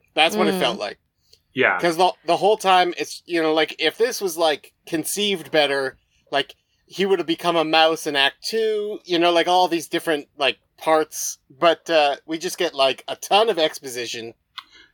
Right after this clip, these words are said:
Speaker 3: Yeah,
Speaker 1: Way
Speaker 3: like,
Speaker 1: more.
Speaker 3: we were, the grandma is regaling him with how to identify a witch, her brushes with witches,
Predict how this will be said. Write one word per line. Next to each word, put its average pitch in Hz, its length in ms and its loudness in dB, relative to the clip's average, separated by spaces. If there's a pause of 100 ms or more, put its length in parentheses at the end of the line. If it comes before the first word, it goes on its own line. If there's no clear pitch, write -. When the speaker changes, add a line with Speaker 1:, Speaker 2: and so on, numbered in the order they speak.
Speaker 3:
Yeah, 185 460 4
Speaker 1:
Way 220 240 6
Speaker 3:
like, 175 80 2
Speaker 1:
more. 131 480 -2 (100)
Speaker 3:
we 160 380 0 (360)
were, 139 520 0 (100)
the 127 200 0 (260)
grandma 170 580 2
is 123 320 -8 (260)
regaling 139 560 0
him 123 240 -4
with 107 220 -6 (140)
how 131 340 4
to 147 140 -8
identify 127 480 -2
a 113 80 -4
witch, 110 480 -6 (300)
her 131 220 2
brushes 127 480 0
with 127 140 -6
witches, 104 600 -8